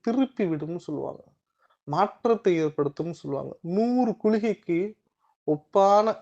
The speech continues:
நேரம் எதுன்னு பாத்தீங்கன்னா அஷ்டமி தான். அப்பேற்பட்ட திதியில் இதை செய்யும் போது உங்கள் வாழ்க்கை தலைகீழாக மாறுவதை கண்கூடாக அறியலாம். ர-,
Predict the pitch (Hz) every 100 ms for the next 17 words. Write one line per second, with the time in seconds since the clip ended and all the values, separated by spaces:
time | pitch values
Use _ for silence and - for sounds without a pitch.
0 | - 165 165 160 147 156 165 151 143 165
1 | 175 143 - 175 147 143 - _ _ _
2 | _ _ _ _ _ - 143 - 247 247
3 | 220 156 147 147 180 180 165 151 - -
4 | 156 151 143 160 165 170 147 139 139 165
5 | 147 143 147 147 139 135 143 170 170 165
6 | 214 - _ - 156 175 202 208 196 190
7 | 190 196 185 156 151 143 147 208 _ 160
8 | 165 175 175 156 160 180 - 147 139 143
9 | 143 _ _ _ _ _ _ _ - 147